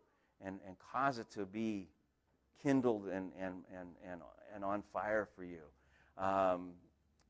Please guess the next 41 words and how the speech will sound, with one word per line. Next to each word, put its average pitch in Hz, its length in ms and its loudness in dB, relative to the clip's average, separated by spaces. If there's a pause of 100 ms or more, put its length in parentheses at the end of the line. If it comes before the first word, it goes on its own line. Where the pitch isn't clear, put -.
(600)
it - 20 -4
was 107 220 -8
neat, 113 240 2
it 107 80 2
was 104 140 0
interesting 107 400 -4
to 87 60 -14
see, 107 340 -2 (400)
uh, 73 540 -4 (340)
Donald 104 320 4
Barnhouse 104 500 6
use 98 180 -6
the 95 120 -6
word 95 260 2 (180)
"a 92 120 -4
glow 104 460 8
in 104 60 2
the 98 100 -2
spirit." 98 500 2
That 78 120 -8
seems 104 280 -8
to 104 60 -10
me 101 120 -6
something 101 380 -6
that's 90 160 -12
normally 104 280 0 (160)
reserved 101 460 2
for 98 100 -10
Pentecostals. 110 800 -2 (420)
And 90 260 -4
here 107 140 0
Donald 101 340 4
Barnhouse 98 440 4
was 92 120 -10
saying, 92 320 -4
"Being 95 260 -6
a 87 60 -6
glow 101 480 8
in 110 100 2
the 98 80 0
spirit," 98 560 0